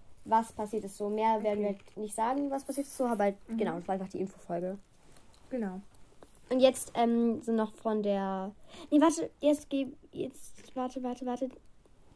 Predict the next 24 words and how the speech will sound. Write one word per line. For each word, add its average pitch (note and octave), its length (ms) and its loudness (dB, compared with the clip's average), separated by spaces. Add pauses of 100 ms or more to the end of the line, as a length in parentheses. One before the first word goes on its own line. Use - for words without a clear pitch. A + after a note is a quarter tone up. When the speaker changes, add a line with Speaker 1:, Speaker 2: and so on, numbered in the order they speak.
(560)
Speaker 1:
Weil B3 80 -4
ich A#3+ 120 -4
hatte B3+ 140 -6
da A#3 100 -2
ja A#3 120 2
eine A3 120 0
Frage A3+ 460 -6
gestellt. A#3 880 -4 (720)
Speaker 2:
Das B3 100 -4
ist A#3 140 -8
die B3+ 120 -6
Speaker 1:
Nee, D4+ 120 0
Speaker 2:
Frage. - 100 0
Speaker 1:
nein, D#4+ 100 4
stopp, F4 160 2
Speaker 2:
Hier A#3+ 120 -2
oben E4 120 4
Speaker 1:
nein, E4+ 160 4
Speaker 2:
ist D#4+ 100 -2
die D4 40 0
Speaker 1:
nein, D#4 180 2
ich C#4+ 80 -2
hab - 160 -16
zweimal. A#3 400 -4